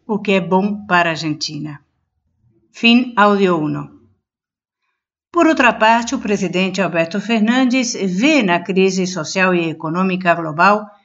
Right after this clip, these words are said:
representada pela pandemia da covid dezenove, uma oportunidade para alcançar um mundo mais justo. Áudio dois.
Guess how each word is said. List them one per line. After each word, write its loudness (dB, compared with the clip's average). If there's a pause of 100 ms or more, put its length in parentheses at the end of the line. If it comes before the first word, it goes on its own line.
(120)
representada 0
pela -2
pandemia 0
da -2
covid -6
dezenove, 2 (440)
uma 4 (220)
oportunidade 0
para 2
alcançar -2
um 2
mundo 0
mais 0
justo. -4 (1200)
Áudio 2
dois. -8